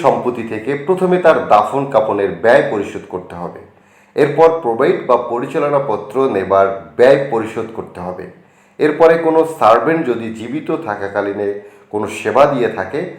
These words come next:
তাহলে তার তিন মাসের বকেয়া বেতন পরিশোধ করার পর তার ঋণের যে বিষয়টি তা নিষ্পত্তি করতে হবে।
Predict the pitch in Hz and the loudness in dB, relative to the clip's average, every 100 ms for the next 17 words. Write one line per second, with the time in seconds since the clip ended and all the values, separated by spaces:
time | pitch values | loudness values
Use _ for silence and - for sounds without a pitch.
0 | - _ _ 123 123 123 123 123 120 120 | -20 _ _ 2 4 4 4 6 4 2
1 | - - _ - 156 156 147 143 160 139 | -12 -18 _ -4 -2 4 2 2 0 2
2 | 117 113 127 120 110 113 147 143 117 110 | 2 4 2 2 0 -2 -2 -2 -4 -4
3 | 110 113 - 113 107 110 - 156 185 - | -6 -8 -2 0 2 0 4 6 6 4
4 | - - _ _ - 110 98 104 143 160 | -8 -16 _ _ 4 4 4 0 0 4
5 | 202 208 - - _ _ _ _ _ _ | 2 2 -10 -20 _ _ _ _ _ _
6 | _ 90 117 110 98 - - - _ - | _ -10 -4 0 0 -4 -14 -20 _ -10
7 | 127 - 170 175 185 254 - - 117 123 | -8 2 4 4 0 -6 -6 2 4 4
8 | - - 151 147 143 123 - 98 95 90 | -2 -4 -4 -4 -8 -8 -10 -8 -6 -6